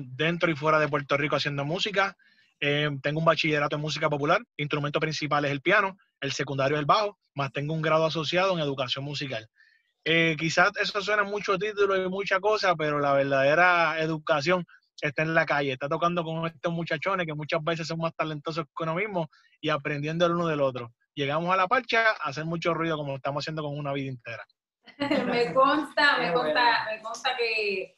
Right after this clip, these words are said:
Speaker 2: a veces los títulos no son realmente, pues, los que te hacen ser un buen músico, igual que, eh, pasa con el baile, con la actuación,
Speaker 1: Claro.
Speaker 2: con la pintura, etcétera, con todas las bellas artes, yo creo que la práctica es la que hace. Muy bien. Este,
Speaker 1: Correcto.
Speaker 2: y entonces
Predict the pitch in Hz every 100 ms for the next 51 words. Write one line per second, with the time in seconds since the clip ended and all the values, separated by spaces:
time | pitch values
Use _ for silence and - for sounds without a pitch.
0 | _ - 214 226 262 277 269 277 285 269
1 | 262 226 - - 247 269 233 233 233 -
2 | 226 214 226 208 208 214 202 190 185 185
3 | 233 214 202 185 220 208 220 240 240 254
4 | - - 196 202 214 247 247 240 - -
5 | 226 220 214 220 240 233 208 202 320 311
6 | 247 226 185 - 180 - 262 311 320 -
7 | - 190 190 196 240 294 254 - 262 269
8 | 240 226 226 240 262 262 262 254 240 226
9 | 226 233 220 202 202 - 185 202 196 185
10 | 165 170 _ _ _ _ _ _ 220 247
11 | 277 262 202 180 170 _ _ - 254 262
12 | - 254 247 247 240 - - 131 147 285
13 | 285 294 330 392 359 285 285